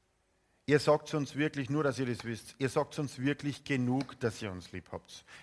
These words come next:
Jetzt könnt ihr mal einfach eine Woche Pause machen.“ <laughs> Das weiß ich noch wie heute. Und ich hab mir gedacht, hey, es gibt nichts Schöneres, wie wenn man die Kinder alle sagt, dass man es lieb haben und irgendwann dann so, ja, okay.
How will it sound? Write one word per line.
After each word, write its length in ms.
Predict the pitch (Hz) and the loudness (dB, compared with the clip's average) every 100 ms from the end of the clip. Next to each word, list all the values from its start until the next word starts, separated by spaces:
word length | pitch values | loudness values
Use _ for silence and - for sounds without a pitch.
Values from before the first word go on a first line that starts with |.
| - | -4
Jetzt 180 | 120 - | -4 0
könnt 240 | 160 147 | -2 0
ihr 40 | 143 | 2
mal 160 | 123 - | 0 6
einfach 520 | 127 151 185 - 139 | 8 8 6 0 0
eine 240 | 127 95 | -2 -2
Woche 460 | 110 160 - - 139 | 4 4 4 -4 -6
Pause 540 | - - - 107 98 | -6 -8 -2 -2 -2
machen.“ 320 | 87 80 87 85 _ - - - - | -6 -8 -12 -18 _ -20 -20 -18 -14
<laughs> 880 | - - - - - _ _ _ - 151 | -12 -12 -12 -20 -20 _ _ _ -12 -4
Das 180 | 127 123 | -2 6
weiß 200 | 156 - | 6 8
ich 60 | 165 | 6
noch 140 | 135 | 4
wie 100 | 127 | 4
heute. 320 | 113 110 110 - - 156 - | 6 6 4 -4 -14 -12 0
Und 80 | 127 | 4
ich 60 | |
hab 60 | 127 | 8
mir 60 | |
gedacht, 200 | 127 120 | 8 6
hey, 80 | 139 | 6
es 140 | 123 - | 4 2
gibt 200 | 135 135 | -2 0
nichts 160 | 127 | 0
Schöneres, 260 | 127 147 131 | 0 0 0
wie 100 | 127 | 0
wenn 120 | 120 | 0
man 100 | 120 | 0
die 80 | 113 | 0
Kinder 260 | - 123 | -2 0
alle 140 | 120 117 | 2 2
sagt, 260 | 127 123 | 0 -2
dass 80 | 131 | -2
man 100 | 123 | -2
es 80 | 117 | -2
lieb 200 | 123 135 | -2 0
haben 120 | 135 | 2
und 60 | 123 | 2
irgendwann 260 | 131 127 | 2 0
dann 100 | 123 | 0
so, 120 | 117 117 - - - - | -2 -6 -10 -20 -20 -6
ja, 120 | 131 | 2
okay. 460 | 123 107 120 90 | 2 4 2 2